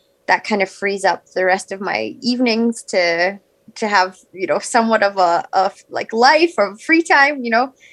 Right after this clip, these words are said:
And, um, yeah, like, it's just helped me manage my M S a little bit better because I feel like, um,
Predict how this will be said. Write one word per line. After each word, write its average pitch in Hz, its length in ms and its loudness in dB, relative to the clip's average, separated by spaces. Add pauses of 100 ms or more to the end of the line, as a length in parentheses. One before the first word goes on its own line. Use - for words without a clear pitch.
(140)
And, 196 440 -2
um, 180 540 -6 (240)
yeah, 320 220 4
like, 262 160 0
it's 262 140 -8
just - 180 -14
helped 277 200 -6
me 294 80 -6
manage 226 540 0
my 196 200 -2
M 190 240 -4
S 208 180 -4
a 220 80 -4
little 214 180 -6
bit 208 260 -4
better 202 420 -2
because 226 400 -6 (280)
I 202 60 -4
feel 208 220 0
like, 185 340 0 (300)
um, 175 520 -4